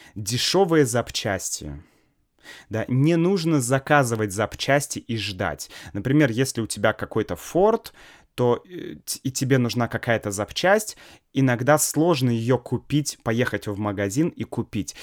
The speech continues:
Тебе нужно заказать и ждать. А здесь всё просто. Ну и, конечно, эти машины просто ремонтировать.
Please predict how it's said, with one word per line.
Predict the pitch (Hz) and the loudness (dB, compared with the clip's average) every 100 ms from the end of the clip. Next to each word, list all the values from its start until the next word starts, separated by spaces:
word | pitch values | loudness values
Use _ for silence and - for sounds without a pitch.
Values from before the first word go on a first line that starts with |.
| - | -14
Тебе | - 117 | -4 0
нужно | 123 127 110 | 2 2 0
заказать | 98 104 - 101 107 175 196 - | -4 -6 -4 -2 2 0 0 -4
и | 117 | -6
ждать. | 101 95 92 73 - - - | -6 -4 -6 -6 -12 -16 -12
А | - | -8
здесь | 110 202 262 | -2 0 -2
всё | - 139 | 0 -2
просто. | 135 117 95 - - - _ _ _ _ _ - - - - - - | 0 -2 -4 -6 -12 -12 _ _ _ _ _ -20 -20 -20 -20 -18 -2
Ну | 202 262 | 0 2
и, | - | 2
конечно, | 143 165 190 165 | 4 4 2 0
эти | 147 139 | 0 0
машины | 123 117 165 165 | 0 0 2 0
просто | - 120 120 - | 0 0 0 -2
ремонтировать. | 110 101 101 - 104 82 71 - | -2 -2 -4 -6 -6 -6 -10 -14